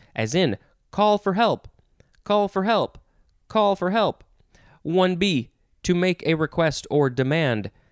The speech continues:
as in call for an investigation. Uh, one C is talking about an animal. To utter a characteristic note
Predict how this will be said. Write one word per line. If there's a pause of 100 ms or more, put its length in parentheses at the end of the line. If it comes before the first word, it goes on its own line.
(140)
as
in (160)
call
for
an
investigation. (1080)
Uh,
one
C (240)
is
talking
about
an
animal. (460)
To
utter
a
characteristic
note